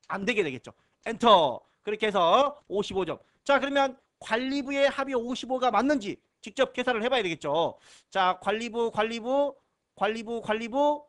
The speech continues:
네 개가 있네요. 그러면 십오, 십오, 그러면 삼십, 삼십, 사십, 오십오. 맞죠? 이렇게 해서 오십오가 맞는다라는 걸 눈으로 확인시켜줘야 되는 겁니다. 역시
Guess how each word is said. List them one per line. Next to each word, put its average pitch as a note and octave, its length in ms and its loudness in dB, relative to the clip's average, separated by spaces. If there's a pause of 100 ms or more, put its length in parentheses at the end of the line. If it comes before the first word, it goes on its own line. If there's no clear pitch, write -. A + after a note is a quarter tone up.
(160)
네 B3+ 120 2
개가 G#3 200 0
있네요. F3+ 520 -2 (220)
그러면 G3 160 -10
십오, B3 680 0
십오, A#3+ 480 -2
그러면 F3+ 160 -12
삼십, A3+ 420 -4 (760)
삼십, A#3+ 480 -12
사십, A#3 520 -2 (100)
오십오. A3 460 -4
맞죠? A#3 500 2 (180)
이렇게 F#3 220 -8
해서 F3 100 -8
오십오가 F#3 800 2 (180)
맞는다라는 E3 680 -4
걸 C#4+ 240 6 (180)
눈으로 G#3+ 560 -2
확인시켜줘야 A#3+ 680 -4
되는 B2+ 120 -10
겁니다. G#2 240 -20 (260)
역시 B3+ 400 0